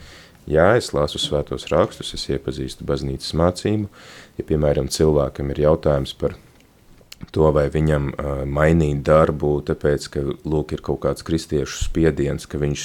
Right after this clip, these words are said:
strādā jomā, kas nav, nu, it kā savienojama ar viņa profes-,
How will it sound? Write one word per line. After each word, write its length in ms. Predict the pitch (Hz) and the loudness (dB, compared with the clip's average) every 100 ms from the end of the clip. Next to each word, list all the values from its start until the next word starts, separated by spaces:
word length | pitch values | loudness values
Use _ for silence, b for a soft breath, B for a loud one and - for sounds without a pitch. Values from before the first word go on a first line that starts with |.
| - | -4
strādā 400 | - 73 71 69 | 2 2 2 0
jomā, 400 | 71 78 80 71 | 2 4 4 2
kas 220 | - 73 - | -2 -6 0
nav, 280 | 73 71 71 B B B B - | 2 2 -2 B B B B -4
nu, 160 | 78 71 | -2 -2
it 140 | 73 | -2
kā 260 | 69 69 67 | -2 -2 -4
savienojama 760 | - 82 82 73 69 71 69 69 | 2 4 6 4 2 -2 -2 -4
ar 80 | |
viņa 340 | 64 73 69 67 - _ _ - | -2 -2 -2 -4 -10 _ _ -6
profes-, 460 | 85 76 - - | -2 -2 -4 -8